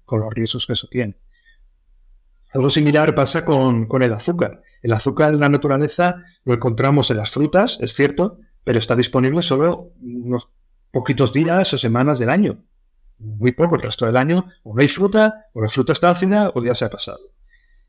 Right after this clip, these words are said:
Y si hablamos de la miel, que también no es dulce, nos tenemos que pegar con las abejas, que no es nada fácil tampoco. Y la sal,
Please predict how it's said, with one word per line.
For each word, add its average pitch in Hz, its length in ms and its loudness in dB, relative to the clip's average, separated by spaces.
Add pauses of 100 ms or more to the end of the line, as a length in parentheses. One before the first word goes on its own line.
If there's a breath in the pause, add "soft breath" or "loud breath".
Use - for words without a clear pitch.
(120)
Y 127 80 -4
si 139 120 0
hablamos 123 320 2
de 135 100 2
la 135 80 0
miel, 196 320 2
que 143 100 -2
también 120 280 -2
no 120 60 0
es 120 80 -4
dulce, 180 480 -2 (320 soft breath)
nos 120 140 -4
tenemos 123 240 -2
que 120 100 -2
pegar 113 280 2
con 113 100 0
las 107 140 0
abejas, 143 540 -2 (460)
que 127 120 2
no 117 100 2
es 110 60 0
nada 113 220 4
fácil 113 260 -2
tampoco. 104 480 -10 (460 loud breath)
Y - 80 0
la 113 120 0
sal, 196 500 0